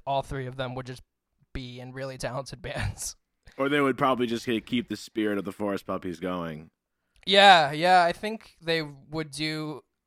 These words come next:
Speaker 1: uh, <laughs> a much better job without me.
Speaker 2: Oh my God.
Speaker 1: <laughs>
Speaker 2: That's morbid.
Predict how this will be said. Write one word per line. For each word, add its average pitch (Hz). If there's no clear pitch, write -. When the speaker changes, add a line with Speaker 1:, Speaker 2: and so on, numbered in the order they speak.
Speaker 1:
uh, 151
<laughs> -
a 185
much 151
better 147
job 135
without 123
me. 165
Speaker 2:
Oh 180
my -
God. -
Speaker 1:
<laughs> 339
Speaker 2:
That's -
morbid. 107